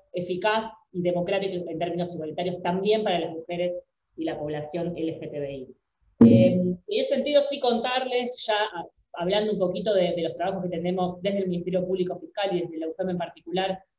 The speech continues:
con Eurosocial, que Eurosocial nos viene acompañando hace ya bastante tiempo en, en uno de los ejes de trabajo centrales que hemos tenido en la unidad,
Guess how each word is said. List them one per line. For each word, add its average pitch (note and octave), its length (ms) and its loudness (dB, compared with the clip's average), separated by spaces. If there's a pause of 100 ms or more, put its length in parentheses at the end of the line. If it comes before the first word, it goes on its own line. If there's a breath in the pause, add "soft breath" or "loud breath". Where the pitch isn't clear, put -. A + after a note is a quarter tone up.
(120)
con G#3 160 0
Eurosocial, G3+ 840 0 (340)
que F#3+ 60 2
Eurosocial G3 380 2
nos A#3 80 2
viene A3+ 160 2
acompañando G#3+ 720 0
hace F3 400 -4
ya B3 220 -2
bastante G#3+ 420 0
tiempo A#3 760 -2
en, F3 420 0
en F3+ 160 -2
uno A#3 140 4
de A3 60 6
los F#3 180 0
ejes G3 140 -6
de F#3+ 80 -6
trabajo F#3+ 560 0
centrales G3+ 420 0
que F#3 80 -6
hemos F3+ 160 -4
tenido F3+ 260 -2
en F3 80 -2
la E3 80 0
unidad, G3+ 460 -2